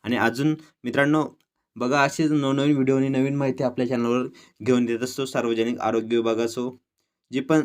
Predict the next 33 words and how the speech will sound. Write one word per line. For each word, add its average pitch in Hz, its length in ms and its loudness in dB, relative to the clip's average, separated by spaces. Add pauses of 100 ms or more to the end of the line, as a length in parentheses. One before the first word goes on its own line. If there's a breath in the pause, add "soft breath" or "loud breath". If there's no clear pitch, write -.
स्पर्धा 135 320 0
परीक्षा 131 340 0
होत 120 100 0
असतात, 120 280 0
सर्वप्रथम 143 480 2
मी 139 120 -2
तुम्हाला 127 260 2
माहिती 117 320 2
देत 113 120 6
असतो. 113 260 -2
त्यामुळे 120 300 2
आपल्या 117 260 2
चॅनलला 110 300 -2
सबस्क्राईब 120 400 -4
करून 117 260 -2
घ्या, 117 100 -2 (440 loud breath)
म्हणजे 123 360 -2
समोरील 135 440 2
घंटीच्या 139 380 -2
बेल 131 120 0
आयकॉनला 127 360 0
प्रेस 131 240 0
केल्यानंतर 123 320 2
तुम्हाला 131 320 2
नवीन 127 340 4 (280 soft breath)
माहिती 117 280 -6
आणि 123 80 0
नवीन 123 280 0
नोटिफिकेशन 120 1200 -2
प्राप्त 123 360 0
होईल, 101 200 6 (100)
ठीक 131 140 0
आहे. 175 80 6